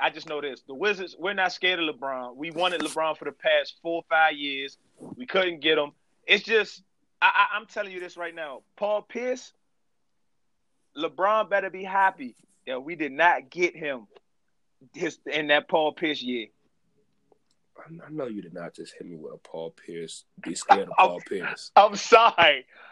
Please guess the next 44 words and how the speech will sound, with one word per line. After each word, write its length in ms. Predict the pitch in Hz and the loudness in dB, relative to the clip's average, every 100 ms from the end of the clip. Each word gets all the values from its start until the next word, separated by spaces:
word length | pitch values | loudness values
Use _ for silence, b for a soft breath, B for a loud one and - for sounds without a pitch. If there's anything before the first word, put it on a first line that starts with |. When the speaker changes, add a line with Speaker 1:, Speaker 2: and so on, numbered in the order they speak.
| B | B
Speaker 1:
I'm 140 | - 131 | 0 2
Speaker 2:
I 20 | |
know 60 | |
Speaker 1:
sorry. 360 | 147 156 185 131 | 6 8 6 2
Speaker 2:
you 40 | 101 | -4
did 80 | |
not. 140 | 120 127 | -2 2
Speaker 1:
I 160 | 226 - | 2 2
was 200 | 453 - | -2 -2
so 240 | 240 247 | -2 -2
confident 680 | - 247 254 156 120 214 - | -2 -4 2 2 0 -4 -4
Speaker 2:
Bruh, 0 | |
Speaker 1:
in 60 | |
Speaker 2:
yo, 80 | 294 | -4
Speaker 1:
that 160 | - - | -2 -2
Speaker 2:
we 80 | 403 | 2
don't 140 | 180 | 2
Speaker 1:
team. 60 | 170 | 2
Speaker 2:
love 200 | 165 156 | -2 -4
Paul 200 | 156 143 | -8 -8
Pierce 280 | 147 143 139 | -8 -10 -8
like 260 | 143 127 - | -12 -12 -12
that. 240 | 135 165 _ _ _ _ _ _ 160 | -12 -12 _ _ _ _ _ _ 2
Speaker 1:
I 160 | 202 | 2
was 180 | 214 196 | 2 -6
so, 140 | 214 - _ | -6 -8 _
I 60 | 165 | -6
know. 300 | 170 143 113 | -4 -6 -4
I 140 | 160 190 | -2 0
love 420 | 208 220 208 175 _ _ | 0 0 0 -2 _ _
Paul 280 | - 175 160 | -4 -2 -2
Pierce 300 | - 180 170 | -4 -6 -4
Speaker 2:
Uh-huh. 100 | 196 | -2
Speaker 1:
like 220 | 143 131 135 | -2 -2 -4
that. 200 | 131 113 _ _ _ | -8 -8 _ _ _
When 160 | 143 151 | -10 -8
he 140 | 190 | -6
was 160 | 220 190 | -8 -4
a 80 | 185 | -4
Wizard, 440 | 196 302 330 359 - _ _ _ _ _ _ _ _ _ _ _ 208 | 0 0 2 0 -2 _ _ _ _ _ _ _ _ _ _ _ 4
I 120 | 233 | 4
loved 520 | 220 254 269 247 - | 2 -2 -2 -2 -6
Paul 280 | - 220 208 | -6 -4 -4
Pierce. 520 | - 202 185 135 - | -6 -8 -8 -12 -16